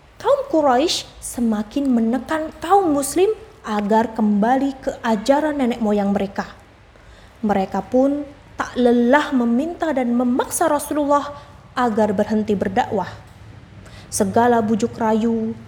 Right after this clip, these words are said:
permintaan, dan ancaman mereka sampaikan kepada Rasulullah sallallahu alaihi wasallam. Bahkan, keluarga Rasulullah sallallahu alaihi wasallam pun tak luput dari ancaman. Namun,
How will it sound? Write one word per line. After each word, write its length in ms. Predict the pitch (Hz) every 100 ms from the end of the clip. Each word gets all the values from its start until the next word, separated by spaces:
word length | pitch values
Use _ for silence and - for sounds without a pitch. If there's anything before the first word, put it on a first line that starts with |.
| - -
permintaan, 1120 | 196 190 202 202 - 247 - 247 233 233 240 - -
dan 240 | 220 226 -
ancaman 880 | 262 240 - - 403 403 254 214 302 - -
mereka 400 | 214 208 190 208
sampaikan 720 | 202 - 214 - 359 370 294
kepada 320 | 269 294 220 208
Rasulullah 560 | 208 - 320 294 214
sallallahu 720 | - 226 196 202 196 220 220
alaihi 400 | - 240 269 254
wasallam. 560 | 208 196 - 226 175 170 - - - - - - - - - -
Bahkan, 640 | 262 - - 202 185 226 311 - - - -
keluarga 480 | 262 254 392 392 381
Rasulullah 400 | 370 349 330 320
sallallahu 480 | 320 285 269 254
alaihi 240 | 240 226 220
wasallam 480 | 226 226 226 196 202
pun 240 | 220 320 - - - -
tak 160 | - -
luput 560 | 269 285 269 262 - 403
dari 160 | 233 226
ancaman. 720 | 202 202 190 185 180 196 196 - - - - -
Namun, 800 | 202 202 202 214 220 233 269